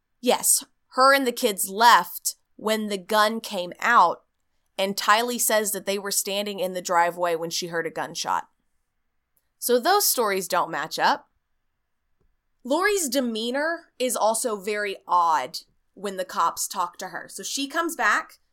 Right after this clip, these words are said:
again with Tylee, Tylee in tow, Tylee next to her, and she's just very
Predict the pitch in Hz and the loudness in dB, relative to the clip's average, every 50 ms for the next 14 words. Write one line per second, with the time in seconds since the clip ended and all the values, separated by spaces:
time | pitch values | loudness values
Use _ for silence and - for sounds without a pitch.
0 | _ _ _ _ - 196 202 196 170 196 190 180 180 185 220 254 - - - - | _ _ _ _ -2 -2 -2 -2 -2 -4 -6 -4 -4 -4 -6 -6 -6 -6 -8 -2
1 | 196 175 170 165 160 156 170 208 262 285 _ _ _ _ - - - 180 175 180 | -2 0 -2 -2 -6 -8 -10 -12 -12 -14 _ _ _ _ -10 -4 -2 -2 -2 -2
2 | 185 196 208 208 208 208 208 - 208 185 180 185 190 - - 190 165 170 175 180 | -4 -6 -8 -8 -8 -8 -6 -4 -2 -2 -2 -4 -6 -6 -6 -4 -4 -4 -4 -8
3 | 185 190 196 180 - - - 196 170 165 160 156 156 - _ _ _ _ _ _ | -6 -6 -6 -6 -6 -6 -6 -6 -6 -6 -8 -8 -8 -10 _ _ _ _ _ _
4 | _ - - - 202 226 240 - - 277 269 240 226 - 311 311 320 - 233 247 | _ -16 -8 -4 -2 -2 0 -2 -2 -4 -4 -4 -6 -6 -6 -6 -6 -6 -4 -4
5 | 262 277 302 302 302 294 277 269 254 240 240 _ | -4 -4 -4 -4 -4 -4 -4 -4 -6 -6 -8 _